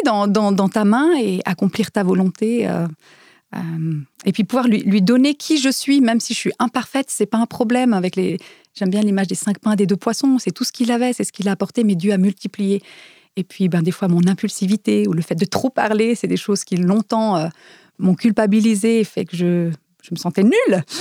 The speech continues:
Et, et c'est beau comment Dieu aussi a, a,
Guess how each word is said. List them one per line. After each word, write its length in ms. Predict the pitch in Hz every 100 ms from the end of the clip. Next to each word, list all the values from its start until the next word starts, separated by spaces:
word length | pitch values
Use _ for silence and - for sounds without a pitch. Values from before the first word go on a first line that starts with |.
| 359 233 _
Et, 460 | 185 214 104 - 190
et 40 |
c'est 180 | 175 202
beau 160 | 190 254
comment 280 | 220 190
Dieu 240 | 185 156 226
aussi 340 | 226 - 214
a, 160 | 196 175 175 - _ _ _ _ _
a, 320 | - - -